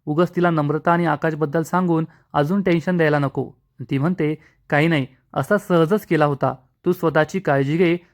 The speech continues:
असं म्हणून आई फोन कट करते. ईश्वरी खीर बनवत असते,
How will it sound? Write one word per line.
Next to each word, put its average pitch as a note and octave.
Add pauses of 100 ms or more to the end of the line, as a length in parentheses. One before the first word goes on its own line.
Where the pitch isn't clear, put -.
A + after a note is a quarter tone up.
(140)
असं C#3+
म्हणून F3+
आई E3
फोन F3+
कट D#3+
करते. C3+ (340)
ईश्वरी D#3+
खीर -
बनवत D3+
असते, C3+